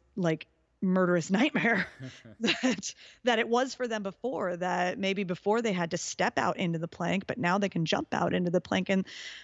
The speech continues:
Speaker 1: milestones can be different for different people depending on where you're at. And so I like to help the people that I work with see even the smallest milestones, because that is a skill being learned.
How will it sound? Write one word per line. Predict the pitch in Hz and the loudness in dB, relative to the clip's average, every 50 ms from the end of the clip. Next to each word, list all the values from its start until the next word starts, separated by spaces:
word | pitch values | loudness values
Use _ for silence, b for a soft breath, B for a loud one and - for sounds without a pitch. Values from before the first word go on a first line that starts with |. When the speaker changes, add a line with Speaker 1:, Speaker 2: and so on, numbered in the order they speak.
| B | B
Speaker 1:
milestones | - 214 220 226 233 277 302 - - 285 262 254 233 - - _ _ | 2 4 4 4 2 0 0 0 0 0 0 0 -2 -6 -12 _ _
can | - - 240 220 | -8 -4 -2 -2
be | 202 190 | -2 -4
different | 160 - 208 208 - 233 226 - - | -2 0 0 0 0 0 -4 -4 -4
for | - 196 | -6 -4
different | 170 175 165 - - - | -2 -2 -4 -4 -6 -10
people | - - 208 190 - - - - - - | -8 -6 -6 -6 -2 -2 -2 -2 -2 0
depending | - 185 175 - - 185 175 175 175 170 | 0 -2 -2 0 -2 0 0 0 0 0
on | 170 165 160 | 0 0 0
where | 165 165 | 0 0
you're | 160 160 - - | 0 -2 -4 -2
at. | - 165 165 190 254 - - - B B B B B B B B _ | -2 0 0 0 0 -2 -4 -12 B B B B B B B B _
And | 196 196 196 202 180 | 2 4 4 4 2
so | - - 208 180 175 170 170 170 - | 2 2 4 4 6 4 4 2 2
I | 185 190 196 | 2 2 2
like | 202 202 196 - - | 2 2 0 -2 -4
to | 180 | -10
help | 165 - - 185 175 180 - - - - | -10 -4 -2 -2 -2 -2 -2 -10 -8 -8
the | 185 | -8
people | - - 190 - 180 175 | -6 -6 -6 -4 -2 0
that | 165 165 | 2 2
I | 165 170 | 2 2
work | 165 165 170 165 - | 2 2 0 0 2
with | 175 175 165 - - | 0 0 0 0 -8
see | - - - - 185 180 175 180 - - | -14 -12 -4 0 2 2 2 2 2 2
even | 226 208 220 220 | 2 2 4 2
the | 214 - | 2 0
smallest | - - - - 165 175 175 180 180 175 - | -4 -6 0 2 4 4 4 4 2 2 0
milestones, | - 160 170 175 175 - - - - 165 | 0 2 2 2 0 0 -2 -2 -2 -4
because | - 165 - 170 156 | -6 -6 -6 -2 0
that | - 175 175 180 | 0 2 2 2
is | 180 175 | 2 0
a | 196 | -2
skill | - - - - 165 156 - - | -4 -4 -6 -4 -4 -2 -2 -2
being | - 170 165 165 170 | -2 -2 0 2 2
learned. | 180 202 190 - 226 220 - | 2 2 2 0 -2 -4 -8